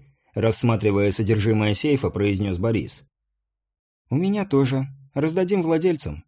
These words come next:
беря в руки тетрадь, в твердом переплете произнесла она. «Ага, расходная книга жалования команды. Нужно будет разобраться и отдать морячкам их деньги. А вот судовую кассу уж извините. Хм,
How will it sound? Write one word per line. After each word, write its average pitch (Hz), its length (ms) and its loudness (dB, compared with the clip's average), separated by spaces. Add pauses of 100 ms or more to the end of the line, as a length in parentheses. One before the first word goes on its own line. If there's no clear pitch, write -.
(120)
беря 110 300 4
в 107 80 2
руки 113 240 2
тетрадь, 135 460 0
в - 120 -18
твердом 110 400 2
переплете 117 520 4
произнесла 113 640 0
она. 101 380 -4 (920)
«Ага, 87 500 -4 (180)
расходная 170 680 -4
книга 175 460 0
жалования 147 600 0
команды. 110 840 -2 (540)
Нужно 170 300 -2
будет 175 280 2
разобраться 170 640 0
и 110 60 4
отдать 131 340 0
морячкам 131 500 0
их 120 80 0
деньги. 120 440 -2 (760)
А 131 120 -2
вот 165 160 -4
судовую 151 460 2
кассу 165 480 -2
уж 147 360 -4
извините. 127 920 0 (760)
Хм, 139 240 -4